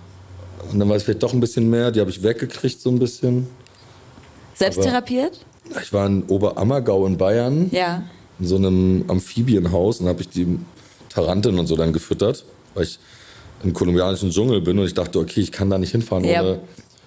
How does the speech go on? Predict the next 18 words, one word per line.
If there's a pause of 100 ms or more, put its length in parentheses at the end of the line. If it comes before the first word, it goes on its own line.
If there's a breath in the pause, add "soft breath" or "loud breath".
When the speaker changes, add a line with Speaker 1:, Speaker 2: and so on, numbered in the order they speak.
(160)
Speaker 2:
Mhm.
Speaker 1:
weil
da
passieren
einfach
Dinge.
Also
da
sitzt
halt
einfach
so
eine
Spinne
auf
deinem
Kopf
morgens.